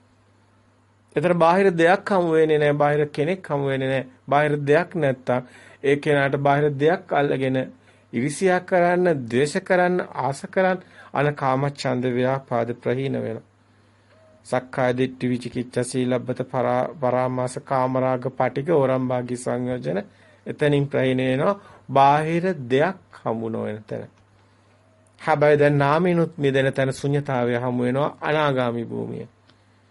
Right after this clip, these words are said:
උද්දම්භාගී සංයෝජන බිඳ වැටෙන තැනටයි එන්නේ. රූප රාග, අරූප රාග, මාන උද්දච්ච අවිජ්ජා කියන තැනට එනවා.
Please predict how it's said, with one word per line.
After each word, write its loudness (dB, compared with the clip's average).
උද්දම්භාගී 2
සංයෝජන 0
බිඳ -2
වැටෙන -2
තැනටයි -4
එන්නේ. -6
රූප -2
රාග, 2
අරූප 2
රාග, 2
මාන 0
උද්දච්ච 0
අවිජ්ජා -2
කියන -6
තැනට -8
එනවා. -8